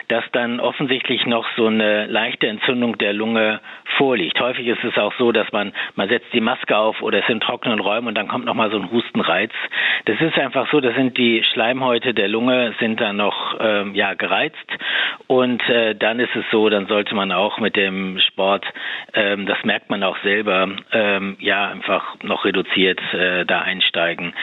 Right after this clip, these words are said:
Man kann es schon machen, indem man halt, ähm, so moderate Belastung, gerade draußen ist es gut, wenn die Lunge dann halt gut auch belüftet ist, äh, ja, das,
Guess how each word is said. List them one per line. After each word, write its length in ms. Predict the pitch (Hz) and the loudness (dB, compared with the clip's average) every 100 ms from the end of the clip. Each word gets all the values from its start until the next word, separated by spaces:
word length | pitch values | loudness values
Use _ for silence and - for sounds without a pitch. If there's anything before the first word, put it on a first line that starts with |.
| - - - | -4 -4 -2
Man 160 | 131 | -2
kann 220 | - 160 | -2 -2
es 80 | 175 | 0
schon 200 | - 131 | 0 0
machen, 280 | 135 135 139 | 0 -2 -2
indem 240 | 117 113 | 0 0
man 180 | 113 107 | 0 0
halt, 260 | 104 101 95 - - | 0 0 -2 -6 -2
ähm, 460 | 120 107 101 101 92 | 0 2 0 -2 -2
so 240 | 110 95 95 | 2 2 4
moderate 580 | 101 101 98 98 101 | 2 0 0 0 -2
Belastung, 560 | 98 113 135 - 123 104 | -2 0 0 0 -2 -2
gerade 320 | - 101 98 | -2 -2 -4
draußen 480 | 87 - 117 131 117 | -4 0 0 -2 -6
ist 100 | 95 | -4
es 200 | 104 - | -4 -2
gut, 300 | 113 110 110 - - - - | 2 2 2 -2 -2 -2 -2
wenn 120 | 98 | -2
die 100 | 98 | 0
Lunge 260 | 101 110 113 | 2 2 2
dann 280 | 98 98 98 | 0 0 0
halt 300 | 95 95 - | -2 -2 -4
gut 360 | 101 104 - - | -2 0 0 0
auch 260 | 107 95 | 2 2
belüftet 560 | - 101 131 - 113 - | 0 2 2 0 -2 0
ist, 520 | 95 101 98 - - | 0 0 0 -4 -4
äh, 400 | - 101 95 92 | -2 0 0 0
ja, 200 | 117 139 170 | -2 -2 0
das, 180 | 113 | -2